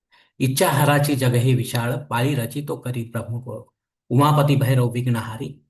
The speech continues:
तुझे न शंभो मज को न तारी. मित्रांनो, आपल्या सनातन हिंदू धर्मातील सणवार व्रत वैकल्याच्या साखळीमध्ये आज मी आपणास प्रदोष व्रताची पूजा कशी करायची हे थोडक्यात सांगण्याचा प्रयत्न करणार आहे.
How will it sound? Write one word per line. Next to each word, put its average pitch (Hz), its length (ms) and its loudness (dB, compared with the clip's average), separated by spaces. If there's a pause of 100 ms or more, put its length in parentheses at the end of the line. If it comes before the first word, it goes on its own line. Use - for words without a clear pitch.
तुझे 135 280 0
न 143 140 -2
शंभो 113 520 -8 (200)
मज 123 240 2 (100)
को 131 160 -6
न - 60 -8
तारी. - 580 -14 (1300)
मित्रांनो, 147 640 2 (360)
आपल्या 127 340 4
सनातन 143 420 0
हिंदू 135 220 2
धर्मातील 120 460 -4
सणवार 127 440 0
व्रत 120 300 -8
वैकल्याच्या 120 420 -6
साखळीमध्ये 120 520 -4
आज 117 180 -6
मी 120 120 0
आपणास 127 420 -4
प्रदोष 147 560 -2
व्रताची 113 1080 -6 (100)
पूजा 131 560 2 (480)
कशी 135 240 2
करायची 113 840 -4
हे 127 540 -2
थोडक्यात 123 300 0
सांगण्याचा 117 420 -2
प्रयत्न 123 380 -2
करणार 127 300 0
आहे. 123 200 0